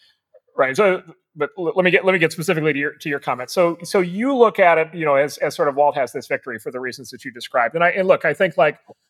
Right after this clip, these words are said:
if you just basically put, like, let's say, a psychological lens on the show,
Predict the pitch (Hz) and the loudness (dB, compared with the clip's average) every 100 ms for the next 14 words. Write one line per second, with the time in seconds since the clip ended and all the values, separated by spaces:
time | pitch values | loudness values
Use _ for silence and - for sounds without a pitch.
0 | - 170 208 202 196 202 175 151 170 - | -8 -6 0 2 4 2 2 -2 -2 2
1 | 185 160 139 151 - 180 - 185 165 151 | 4 4 2 0 0 -2 2 2 4 4
2 | 143 147 135 135 120 123 117 - 123 | 2 0 -2 -2 -2 -12 -6 0 0